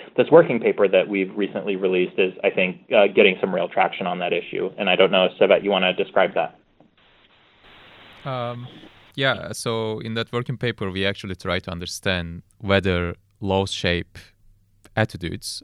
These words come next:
Speaker 2: or they simply reflect students' understanding of life. Um, but it is, it is really empirically difficult to establish relationship in this. Uh, so what we do, we use a survey, European Social Survey, and we provide evidence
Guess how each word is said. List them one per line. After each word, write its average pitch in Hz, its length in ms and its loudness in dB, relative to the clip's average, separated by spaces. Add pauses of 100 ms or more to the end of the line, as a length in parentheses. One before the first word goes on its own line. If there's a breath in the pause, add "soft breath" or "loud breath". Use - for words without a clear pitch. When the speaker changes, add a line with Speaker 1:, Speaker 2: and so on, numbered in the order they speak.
(100)
Speaker 2:
or 92 200 0
they 87 500 -2 (160)
simply 107 360 -4
reflect 90 380 -4
students' 90 680 -4 (180)
understanding 92 600 -2
of - 140 -10
life. 90 320 -4 (920 loud breath)
Um, 95 560 2 (180)
but 120 160 6
it 131 100 6
is, 123 280 2
it 120 80 2
is 117 100 0
really 123 160 4
empirically 101 400 2
difficult 92 440 -2
to 85 340 -2
establish 90 640 -2
relationship 90 520 -2
in - 120 -10
this. - 320 -10 (420 loud breath)
Uh, 95 460 2
so 113 240 2
what 117 180 2
we 123 120 -2
do, 170 200 0
we 131 140 0
use 113 400 2
a 98 760 2
survey, 101 520 2
European 98 360 0
Social 104 340 -2
Survey, 80 580 -6 (160)
and 90 380 -2
we 101 120 -2
provide 104 380 2
evidence 98 480 0